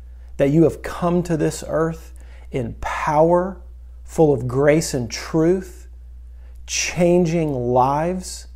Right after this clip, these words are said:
securing our salvation, and inviting us in to right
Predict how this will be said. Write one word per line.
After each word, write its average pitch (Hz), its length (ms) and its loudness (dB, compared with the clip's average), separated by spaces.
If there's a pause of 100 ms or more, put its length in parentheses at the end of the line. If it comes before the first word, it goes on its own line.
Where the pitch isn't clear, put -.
(300)
securing 170 1120 2
our 143 300 2
salvation, 143 1160 2 (880)
and 156 140 2
inviting 139 800 4
us 175 220 -2
in 117 400 -4 (360)
to - 160 -2
right 131 720 2